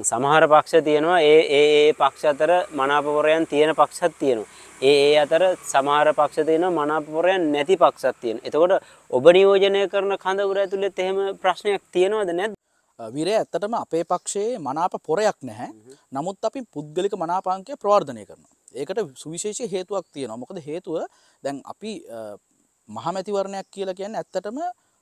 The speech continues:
Speaker 2: පක්ෂයක නියෝජිතයින් තෝරන මැතිවරණයක් නෙවෙයි.
Speaker 1: හ්ම්.
Speaker 2: මහජන නියෝජිතයින් තෝරන්නේ. මොකද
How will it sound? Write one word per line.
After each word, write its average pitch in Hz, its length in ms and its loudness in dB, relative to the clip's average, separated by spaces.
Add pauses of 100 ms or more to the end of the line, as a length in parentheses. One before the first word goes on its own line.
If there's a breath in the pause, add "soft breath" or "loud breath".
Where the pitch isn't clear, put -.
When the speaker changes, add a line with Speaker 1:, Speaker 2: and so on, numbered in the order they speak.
(220)
Speaker 2:
පක්ෂයක 247 420 -4
නියෝජිතයින් 240 600 -6
තෝරන 233 380 -2
මැතිවරණයක් 233 540 -8
නෙවෙයි. 123 260 -8
Speaker 1:
හ්ම්. 107 340 -20
Speaker 2:
මහජන 233 460 -2
නියෝජිතයින් 240 520 -6
තෝරන්නේ. 110 380 -4
මොකද 160 220 -10